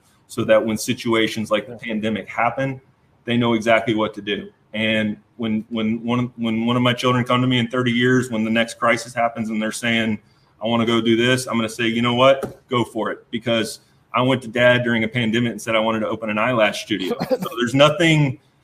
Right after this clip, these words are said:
Speaker 1: there's nothing in the entrepreneurial family franchise world that, that scares us. And so that, that's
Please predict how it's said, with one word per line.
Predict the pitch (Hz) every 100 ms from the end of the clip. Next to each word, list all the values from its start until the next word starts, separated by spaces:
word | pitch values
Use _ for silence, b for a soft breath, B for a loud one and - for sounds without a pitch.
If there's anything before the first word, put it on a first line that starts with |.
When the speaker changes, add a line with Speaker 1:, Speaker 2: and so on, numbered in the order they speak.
| _ -
Speaker 1:
there's | 131 139
nothing | 170 - 190 165 151 139 -
in | 147
the | 143
entrepreneurial | 147 151 - 151 143 143 139 131 127 -
family | 139 139 135 131 127 120 110 110
franchise | 139 131 127 131 113 107
world | 110 123 113 101
that, | 104 - -
that | 110 - -
scares | - - 185 143
us. | 92 80
And | 101 107
so | 113
that, | 123 135
that's | 139 -